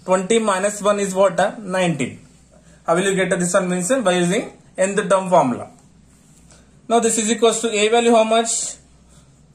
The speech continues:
Five by two into R is the ratio how much we got? One by two whole power nineteen.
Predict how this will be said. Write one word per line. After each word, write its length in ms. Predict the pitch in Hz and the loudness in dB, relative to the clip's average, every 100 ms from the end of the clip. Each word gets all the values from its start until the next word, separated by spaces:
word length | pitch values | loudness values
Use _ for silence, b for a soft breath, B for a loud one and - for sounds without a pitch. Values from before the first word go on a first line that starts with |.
| - | -6
Five 320 | 170 160 170 | -2 2 2
by 180 | 175 190 180 | 2 0 -2
two 260 | 202 226 - _ | -4 -6 -8 _
into 360 | 170 175 180 165 107 - - | -2 -2 0 -2 -2 -12 -6
R 240 | 160 202 | 0 0
is 140 | 208 202 | 0 -2
the 100 | 208 | 0
ratio 260 | 208 226 | 0 2
how 120 | 220 | 2
much 160 | 208 214 208 | 2 0 0
we 20 | |
got? 360 | 214 214 - - 143 139 151 | 2 2 -2 -18 -12 -2 0
One 220 | 170 170 | 0 0
by 220 | 175 170 | 0 0
two 360 | 180 165 156 175 - - _ _ - - _ | -2 -2 -2 -8 -16 -20 _ _ -20 -20 _
whole 200 | 180 185 180 | 0 2 4
power 200 | 170 180 - - | 2 2 0 -10
nineteen. 520 | 160 147 131 117 104 | -4 -2 -2 -4 -12